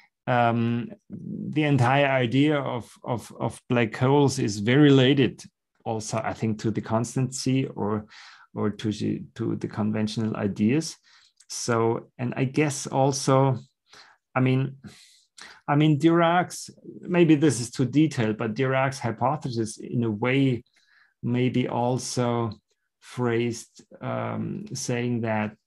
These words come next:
the, the density of a nucleus, of an atomic nucleus, is something, uh, significant in nature. And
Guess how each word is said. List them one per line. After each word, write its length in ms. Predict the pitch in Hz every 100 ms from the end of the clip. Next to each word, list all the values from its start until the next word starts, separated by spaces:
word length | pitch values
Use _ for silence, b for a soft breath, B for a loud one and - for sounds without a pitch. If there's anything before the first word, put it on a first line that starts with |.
| _ -
the, 380 | 117 107 110 - _ _
the 380 | - 107 107 104
density 480 | 107 139 175 - 123
of 160 | 113 113
a 40 |
nucleus, 480 | 113 139 135 98 -
of 200 | 107 104
an 60 |
atomic 380 | 104 110 120 104
nucleus, 480 | 110 120 104 90 - _ b b _
is 300 | 131 127 - -
something, 560 | - 113 - 113 - -
uh, 360 | 113 107 101 -
significant 720 | - - 113 120 113 - -
in 120 | 92 98
nature. 460 | 110 110 - - _ _ b b b b _ -
And 320 | 117 113